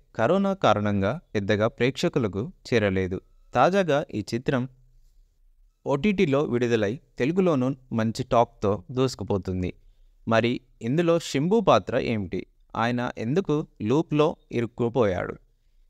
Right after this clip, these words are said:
దాని నుంచి బయటకు పడటానికి ఆయన చేసిన సాయం, సాహసం ఏమిటి? ఇక కథ విషయానికొస్తే అబ్దుల్ ఖాలిక్ అంటే శింబు, ఎవరై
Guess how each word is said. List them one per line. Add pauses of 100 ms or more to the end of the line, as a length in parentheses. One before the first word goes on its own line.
(160)
దాని (500)
నుంచి
బయటకు
పడటానికి (260)
ఆయన (260)
చేసిన
సాయం,
సాహసం
ఏమిటి? (920)
ఇక
కథ
విషయానికొస్తే (140)
అబ్దుల్
ఖాలిక్ (220)
అంటే
శింబు, (720)
ఎవరై